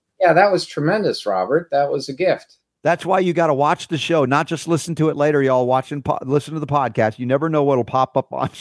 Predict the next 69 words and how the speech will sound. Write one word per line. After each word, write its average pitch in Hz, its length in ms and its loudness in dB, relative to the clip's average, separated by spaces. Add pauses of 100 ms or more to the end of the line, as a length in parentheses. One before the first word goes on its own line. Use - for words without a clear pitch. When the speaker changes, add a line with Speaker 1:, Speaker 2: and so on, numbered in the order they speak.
Speaker 1:
You 180 100 2
never 175 180 2
Speaker 2:
screen. 381 140 2
Speaker 1:
know, 185 240 0
Robert. 156 340 -2
You 160 140 -2
just 156 280 -4
never 127 480 -4
know. 147 500 -8
Speaker 2:
<laughs> - 40 -12
Here 156 120 0 (920)
Speaker 1:
You're 175 180 2
Speaker 2:
we 185 60 2
Speaker 1:
right. 180 60 2
Speaker 2:
are 170 100 2
being 160 220 0
all 151 140 2
serious 170 440 0
about 107 260 0
stuff, 85 300 -4
too. - 100 -2
Speaker 1:
Far 127 120 0
away 127 180 0 (200)
from 110 180 -6
the 104 80 -6
covid 156 500 0
thing, 110 180 -2
I 113 120 0
just 165 200 -10
Speaker 2:
Yeah. 98 80 0
Speaker 1:
wanna 113 140 -4
say - 300 0
something 95 500 -6
that 92 160 -8
people - 260 0
Speaker 2:
Yeah. 104 40 -2
Speaker 1:
need 107 160 0
to - 280 -4
take 90 80 -4
note 127 200 -6
of. 85 140 -8 (440)
From 135 220 0
the 123 80 2
very 175 400 0
start 139 480 -2
of 101 120 -6
this 104 220 -4
whole 104 320 -2
thing, 98 380 -6
you 135 140 0
have 120 140 -2
been 98 160 -4
spot 110 400 0
on, 101 360 0
on 90 160 -6
all 92 220 0
this. 85 340 -10
You've 120 140 -8
been 147 140 0
calling 120 400 0
out 107 200 0
the 90 60 -20
government. 98 420 -2
You've 85 100 -18
been 98 160 -10
complaining 113 680 0
about 104 280 2
the - 80 -18
censorship. 98 680 -6